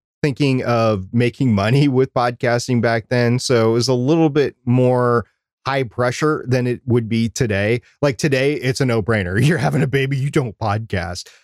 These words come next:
Back then, I, I could kinda see it from, i-, if you wanted to ever monetize the show, but still,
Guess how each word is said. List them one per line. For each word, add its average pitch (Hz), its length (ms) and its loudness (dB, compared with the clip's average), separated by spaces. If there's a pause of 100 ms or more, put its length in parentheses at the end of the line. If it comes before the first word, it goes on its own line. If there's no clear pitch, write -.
(140)
Back 190 260 0
then, 196 440 2
I, 175 220 -2
I 165 80 -2
could 165 240 -6
kinda 180 420 0
see 170 300 0
it 175 180 -2
from, 147 440 0
i-, 110 60 -2
if 147 580 -2
you 131 100 4
wanted 127 360 2
to 143 60 2
ever 131 200 0
monetize 143 1000 -2
the 156 200 2
show, 165 680 2 (100)
but 139 240 0
still, 202 960 0